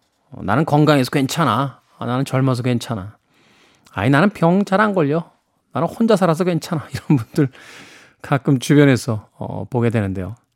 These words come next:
같이 살고 있습니다. 아, 우리가 산속에서 혼자 살고 있는 사람들이 아니기 때문에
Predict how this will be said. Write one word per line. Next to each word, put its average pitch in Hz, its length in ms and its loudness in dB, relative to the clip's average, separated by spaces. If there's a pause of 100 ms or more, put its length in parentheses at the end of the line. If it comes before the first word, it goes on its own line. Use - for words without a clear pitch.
(840)
같이 - 360 0
살고 131 320 4
있습니다. 92 580 -4 (160)
아, 95 100 -10
우리가 107 160 -4
산속에서 123 460 -2
혼자 170 260 2
살고 143 240 2
있는 127 160 2
사람들이 110 360 -2
아니기 131 260 2
때문에 120 520 -4